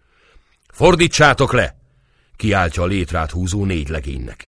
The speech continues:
S felkapja a kopját, vállon döfi az aszabot. Az aszab egy minutumot ingadozik,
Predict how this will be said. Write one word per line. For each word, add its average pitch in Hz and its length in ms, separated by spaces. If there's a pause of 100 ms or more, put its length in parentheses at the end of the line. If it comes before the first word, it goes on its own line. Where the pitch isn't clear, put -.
(720)
S - 40
felkapja 139 560
a 73 40
kopját, 98 600
vállon 87 480
döfi 82 240
az 78 140
aszabot. - 500 (380)
Az - 160
aszab 147 440
egy 143 280
minutumot 107 640
ingadozik, 127 640